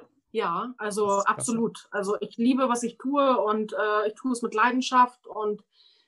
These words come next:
Speaker 1: ich liebe es einfach, äh, mit den Menschen zu kommunizieren. Also mehr geht nicht, ne?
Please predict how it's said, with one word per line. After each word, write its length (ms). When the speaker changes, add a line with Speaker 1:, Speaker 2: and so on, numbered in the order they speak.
Speaker 1:
ich 220
liebe 240
es 180
einfach, 500
äh, 160
mit 140
den 80
Menschen 280
zu 100
kommunizieren. 760
Also 360
mehr 180
geht 280
nicht, 240
ne? 200